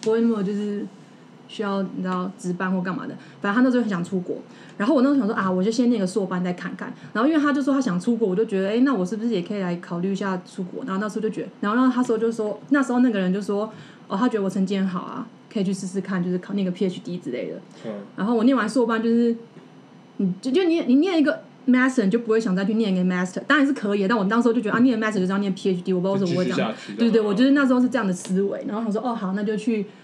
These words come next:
Speaker 1: 去出办，出办申请看看好了。”然后就开始准备什么托福啊，什么G R E啊，等等等等。然后后来就第一年的时候，我想一下哦，哦，没有，然后后来就是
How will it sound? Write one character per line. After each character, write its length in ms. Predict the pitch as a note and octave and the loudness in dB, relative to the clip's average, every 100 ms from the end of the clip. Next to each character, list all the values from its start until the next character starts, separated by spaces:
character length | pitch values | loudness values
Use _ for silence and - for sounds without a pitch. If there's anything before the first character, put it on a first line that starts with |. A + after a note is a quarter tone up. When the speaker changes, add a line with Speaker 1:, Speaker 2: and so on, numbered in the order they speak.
| - - - | -20 -20 -20
Speaker 1:
去 360 | - A#3+ A3 G3 - - - - | -4 -2 -2 -4 -8 -20 -20 -20
出 200 | - A3+ - - | -6 -4 -4 -4
办， 160 | B3+ A#3 | -2 0
出 140 | B3 | -2
办 200 | B3 B3+ | 2 2
申 140 | B3+ | 4
请 120 | B3+ F#3 | 2 2
看 140 | G#3 | -2
看 180 | G3 F#3+ | -2 -2
好 200 | E3+ - | -4 -8
了。” 60 | - | -8
然 80 | |
后 60 | F#3 | -6
就 60 | F#3+ | -4
开 140 | G#3+ | -2
始 60 | G3 | -4
准 180 | F3+ | -4
备 100 | F3 | -2
什 80 | F#3 | 0
么 220 | F3 F#3 G#3 - - - - - | 0 -2 -8 -16 -20 -20 -20 -8
托 200 | G3+ G3 | -4 -4
福 220 | G3 F3 | -4 -8
啊， 140 | - - | -8 -6
什 60 | |
么 100 | F#3+ F#3 | -6 -6
G 180 | - G3 | -4 -2
R 180 | F3+ E3+ | -2 -4
E 160 | F3+ | -6
啊， 260 | F#2+ - G3 | -8 -10 -10
等 180 | F#3 F3+ | -6 -4
等 120 | F3+ - | -6 -10
等 120 | - - | -10 -12
等。 80 | - - D3+ D3 | -12 -16 -16 -8
然 80 | |
后 120 | F#3 F#3+ | -4 -2
后 100 | G#3 | -2
来 100 | F#3 | -2
就 400 | G3 F#3+ - G#3 - - - - - - - | -2 -4 -6 -10 -16 -20 -20 -20 -20 -12 0
第 100 | D4+ | 2
一 120 | E4+ | 4
年 460 | C#4+ F#3 F#3 F#3 F3+ | 2 2 2 0 0
的 140 | G3+ | -4
时 320 | G3 - G3 F#3+ | -4 -6 -4 -4
候， 140 | A#3 | -2
我 60 | A#3+ | -2
想 160 | F3+ | -2
一 40 | F3+ | -2
下 120 | F#3 | -4
哦， 180 | F3 F#3+ - - - - - - - - - - | -6 -8 -12 -20 -20 -20 -20 -20 -20 -20 -20 -4
哦， 100 | D4 | 2
没 100 | A#3+ | 4
有， 80 | G#3+ | 4
然 100 | G#3 | 2
后 120 | C#4 | 2
后 60 | E4 | 2
来 80 | A#3 | 2
就 100 | B3 | 2
是 200 | C4+ | 2